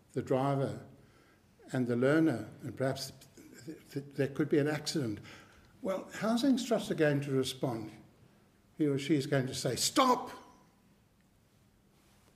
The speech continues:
And that's the difference of what you're finding here in this model prayer. There's strong language, there's commands,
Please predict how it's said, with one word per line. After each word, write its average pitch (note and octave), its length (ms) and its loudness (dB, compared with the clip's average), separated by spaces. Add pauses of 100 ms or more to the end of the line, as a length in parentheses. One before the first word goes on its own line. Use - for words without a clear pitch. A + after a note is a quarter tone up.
(720)
And F3 120 4
that's - 180 0
the C#4+ 100 2
difference A#3 480 2
of C3+ 100 2
what C3+ 220 -2
you're A3+ 80 0
finding D3 420 2
here C3+ 280 2 (100)
in D3+ 180 0
this C3 220 -2
model A#2+ 300 -6
prayer. E3+ 480 -2 (2500)
There's D#3+ 160 0
strong F#3 440 0
language, F3+ 540 2
there's D3 180 -2
commands, D#3+ 960 0